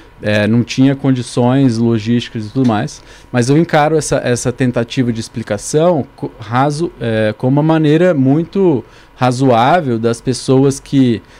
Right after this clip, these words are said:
não tão abertas, ou, ou pelo menos não, não, até o momento não, não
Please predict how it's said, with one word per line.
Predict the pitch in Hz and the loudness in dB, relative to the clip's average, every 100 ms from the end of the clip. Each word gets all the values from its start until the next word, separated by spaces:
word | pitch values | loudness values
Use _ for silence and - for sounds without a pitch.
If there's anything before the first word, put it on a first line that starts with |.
| - | -2
não | 120 135 170 | 2 4 2
tão | 185 - 139 139 135 120 110 107 | 0 2 2 4 2 0 -2 -2
abertas, | 117 113 113 139 156 - 110 | -2 0 2 2 0 -4 -4
ou, | 113 113 | -2 0
ou | 113 110 | -2 -2
pelo | 117 | -2
menos | 117 120 123 113 | 0 2 2 2
não, | 127 139 | 2 2
não, | 147 127 120 123 120 107 - - - _ | 2 0 2 0 0 -4 -10 -20 -20 _
até | - 101 - 131 | -6 -6 0 2
o | |
momento | 147 147 139 135 135 | 4 2 2 2 2
não, | 127 135 | 2 2
não | 156 135 127 135 | 2 2 2 2